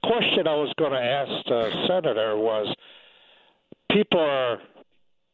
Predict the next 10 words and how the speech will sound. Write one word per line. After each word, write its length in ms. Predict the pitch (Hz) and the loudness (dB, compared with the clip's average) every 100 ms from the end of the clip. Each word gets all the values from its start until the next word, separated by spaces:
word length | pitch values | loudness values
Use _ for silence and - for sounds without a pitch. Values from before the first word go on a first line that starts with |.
| _ _ _ _ _ _ _ _ _ _ - | _ _ _ _ _ _ _ _ _ _ -8
since 320 | - 139 113 98 - | -2 0 0 -2 0
January, 840 | 151 175 170 123 123 127 127 127 127 | 0 2 0 2 2 0 0 0 0
you 60 | |
know, 280 | 131 127 117 | 0 0 0
running 300 | 135 135 123 | -2 -4 -4
around 420 | 123 127 147 131 - _ _ _ - | -2 -2 -2 -4 -8 _ _ _ -2
trying 220 | 147 147 | 0 0
to 60 | 131 | 0
get 160 | 147 | 2
into 220 | 143 135 | 2 0